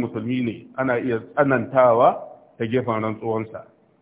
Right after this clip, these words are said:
Su maktalafa fa qala Malik, "Yukhallaf fil madina ala minbari Rasulillah."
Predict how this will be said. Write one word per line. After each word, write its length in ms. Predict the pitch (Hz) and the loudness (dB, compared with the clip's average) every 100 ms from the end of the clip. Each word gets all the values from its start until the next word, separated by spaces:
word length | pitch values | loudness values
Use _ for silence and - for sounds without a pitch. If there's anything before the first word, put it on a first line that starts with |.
| _ _ _ _ | _ _ _ _
Su 100 | - | -10
maktalafa 580 | 107 107 - 131 120 120 | -4 -4 0 0 4 2
fa 100 | 101 - | 2 2
qala 240 | 127 123 | 2 2
Malik, 300 | 117 117 120 | 0 0 -2
"Yukhallaf 540 | 113 110 - 131 120 123 | -4 -4 -2 0 0 -2
fil 80 | |
madina 480 | 117 110 107 123 123 | -4 -4 -2 -2 0
ala 220 | 110 113 | 2 0
minbari 420 | 113 113 104 123 113 | 0 -2 -2 -2 -2
Rasulillah." 920 | 110 - 117 107 104 117 127 131 | -4 -4 -4 -4 0 6 6 6